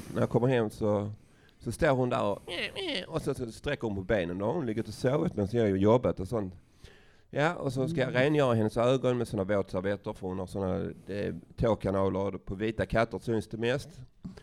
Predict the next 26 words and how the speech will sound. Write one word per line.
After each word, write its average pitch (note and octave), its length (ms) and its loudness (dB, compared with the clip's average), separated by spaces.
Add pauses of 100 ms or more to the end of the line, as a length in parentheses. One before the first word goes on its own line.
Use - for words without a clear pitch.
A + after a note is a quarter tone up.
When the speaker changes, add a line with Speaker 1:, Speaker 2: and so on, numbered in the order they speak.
(440)
Speaker 1:
Och, A#2+ 400 0
eh, F#2+ 380 2
sen - 340 -2
efter C#3 240 0
det B2 120 -2
så G2+ 100 -12
vet A2+ 220 0
hon G#2+ 100 -2
vad G2 120 0
som G2+ 140 -6
gäller, F#2 240 0
för - 100 -10
då F#2+ 60 -6
springer C#3 320 -2
hon C3 100 2
ut B2 180 2
i A2 40 -6
köket G#2 580 -4 (200)
och G2+ 120 -14
så - 120 -16
tar A2+ 120 0
jag G#2+ 120 4
fram A2 240 -2
sån F#2 160 -12
här G#2 80 -2
blötfoder. G2 720 -2